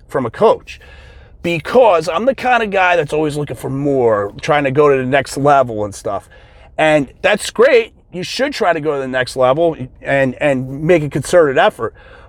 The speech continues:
But you need to constantly hone your basics, your basic foundation. And there's never gonna be a time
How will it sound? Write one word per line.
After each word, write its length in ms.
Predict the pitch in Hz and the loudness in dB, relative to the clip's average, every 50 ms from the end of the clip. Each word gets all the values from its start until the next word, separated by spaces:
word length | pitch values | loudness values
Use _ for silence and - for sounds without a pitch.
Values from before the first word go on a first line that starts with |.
| _ - | _ -2
But 260 | 202 208 190 170 - _ - _ - - - _ _ - - - _ - - | 0 2 2 2 0 _ -12 _ -20 -20 -20 _ _ -20 -20 -20 _ -10 -4
you 180 | 185 170 196 | 0 2 2
need 720 | 185 180 185 190 220 233 247 240 233 226 220 202 175 156 - _ - | 2 0 0 0 0 2 2 2 2 0 0 -2 -4 -8 -14 _ -14
to 140 | - - 156 | -10 -10 -8
constantly 960 | - - - - - - 220 269 294 277 254 - - - 196 185 185 196 185 170 | -8 -6 -6 -6 -4 0 2 4 4 2 2 -2 -6 -10 -10 -10 -8 -8 -8 -8
hone 640 | 151 180 196 196 190 185 175 170 160 160 151 135 - - - | -6 -4 -2 -2 -2 -2 -4 -6 -6 -8 -8 -10 -12 -12 -4
your 300 | 147 160 156 151 143 135 | 0 2 4 4 4 2
basics, 800 | 123 - 165 160 160 151 - - 139 120 - - - - - - - - - - - - - - - - - - - | 2 -2 -2 0 0 -2 -4 -4 -8 -8 -8 -10 -14 -16 -16 -16 -18 -20 -20 -20 -20 -20 -20 -20 -20 -20 -20 -18 -8
your 140 | - 135 135 | -4 -2 0
basic 420 | 120 117 175 165 151 - 156 135 - | 2 2 2 2 2 0 -2 -4 0
foundation. 680 | - 143 131 123 123 127 127 127 123 - - - - - - - - - - - - - - | 2 2 2 2 2 0 0 0 0 -2 -4 -8 -10 -12 -14 -20 -20 -20 -20 -20 -20 -8 -2
And 360 | 160 165 165 160 160 151 139 - - | 2 2 4 2 2 -2 -6 -10 -14
there's 320 | 185 185 - 196 180 175 | -6 0 2 2 2 2
never 300 | 180 214 247 262 269 247 | 2 2 2 2 2 2
gonna 200 | 226 233 226 208 | 2 2 2 0
be 120 | 208 202 | 0 -2
a 80 | 190 175 | -4 -4
time 560 | - - 180 180 175 170 165 165 160 151 135 | -4 -4 -2 0 0 2 0 0 -2 -4 -8